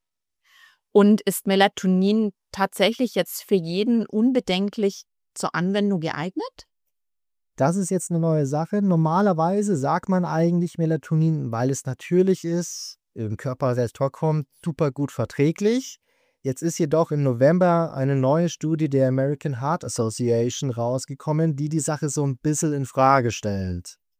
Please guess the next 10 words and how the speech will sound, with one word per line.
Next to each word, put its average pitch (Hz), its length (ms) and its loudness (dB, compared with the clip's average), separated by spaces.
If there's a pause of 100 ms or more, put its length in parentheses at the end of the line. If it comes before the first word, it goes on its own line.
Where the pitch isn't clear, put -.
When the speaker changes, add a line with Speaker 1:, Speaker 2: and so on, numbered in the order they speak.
(100)
Speaker 1:
Und 190 320 4
was - 460 0
sind 202 320 2
die 175 80 0
negativen 196 680 -2
Effekte, - 480 -6
die 220 180 -4
in 202 140 0
dieser 196 200 -2
Studie 185 720 -2